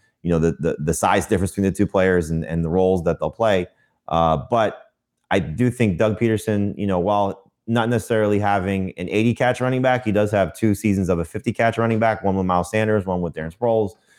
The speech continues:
So that's certainly within range. Uh, and I do think E T N is gonna have an opportunity in the running game as well. So this is a guy that has the chance, I think, to be in the twelve hundred to fifteen hundred total yards range, depending on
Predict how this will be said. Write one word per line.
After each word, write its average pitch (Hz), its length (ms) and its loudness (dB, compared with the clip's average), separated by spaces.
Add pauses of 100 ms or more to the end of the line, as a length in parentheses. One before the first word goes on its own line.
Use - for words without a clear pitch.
(160)
So - 140 -4
that's 107 260 -2
certainly 104 240 0
within 95 280 0
range. 107 600 0
Uh, 85 300 2 (100)
and 101 140 0
I 101 80 2
do 113 120 0
think 117 200 -4
E 110 80 0
T 113 160 -2
N 110 100 0
is 104 60 -2
gonna 110 120 0
have 107 220 2
an 110 60 -2
opportunity 107 380 -2
in 107 60 0
the 101 60 0
running 113 220 2
game 107 160 0
as 98 60 -4
well. 104 260 -2
So 87 260 -2 (480)
this 107 120 2
is 107 60 0
a 120 60 0
guy 113 220 2
that 110 120 2
has 107 220 0
the 95 100 -4
chance, 113 300 -2
I 101 80 0
think, 107 200 -4
to 92 80 -8
be 107 140 2
in 104 100 0
the 98 80 -2
twelve 107 260 -2
hundred 107 260 0
to 98 60 -2
fifteen 107 320 -4
hundred 101 260 -2
total 107 200 2
yards 101 360 2
range, 120 500 -2
depending 101 400 -4
on 95 280 -2